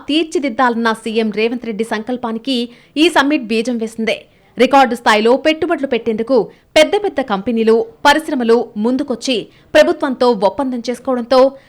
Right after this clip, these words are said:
రైజింగ్ ట్వంటీ ఫార్టీ సెవెన్ లక్ష్య సాధన దిశగా అడుగులు పడినట్టయింది. ప్రపంచ దేశాలతో పోటీ పడేందుకు తెలంగాణ సిద్ధమైందన్న సంకేతాలను సైతం సమ్మిట్ ప్రస్ఫుటం చేసింది. రెండు రోజుల్లో ఐదు లక్షల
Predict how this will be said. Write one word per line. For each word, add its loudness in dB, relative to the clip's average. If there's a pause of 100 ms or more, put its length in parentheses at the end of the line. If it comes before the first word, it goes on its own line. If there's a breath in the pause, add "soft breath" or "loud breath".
(180 loud breath)
రైజింగ్ 2
ట్వంటీ 0
ఫార్టీ 2 (100)
సెవెన్ 0 (400 soft breath)
లక్ష్య 0
సాధన 2
దిశగా 4 (400 loud breath)
అడుగులు 4
పడినట్టయింది. 0 (480 soft breath)
ప్రపంచ 2
దేశాలతో 4 (200)
పోటీ 4
పడేందుకు 0 (140)
తెలంగాణ 2
సిద్ధమైందన్న -2 (100)
సంకేతాలను 0
సైతం 0 (420 soft breath)
సమ్మిట్ 2 (140)
ప్రస్ఫుటం -2
చేసింది. -4 (480 soft breath)
రెండు 6
రోజుల్లో 4 (180)
ఐదు 4
లక్షల -2